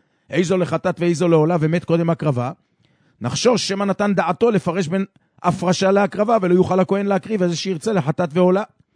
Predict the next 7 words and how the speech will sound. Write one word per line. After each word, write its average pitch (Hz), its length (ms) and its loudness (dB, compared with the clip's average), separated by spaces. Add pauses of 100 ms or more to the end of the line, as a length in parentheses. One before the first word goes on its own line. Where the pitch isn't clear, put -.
(540)
ואין 170 160 -2
לומר 214 260 2
שבאמת 180 480 -2
אין 190 100 -2
הכהן 185 260 -2
יכול 175 220 2
לפרש, 147 520 -2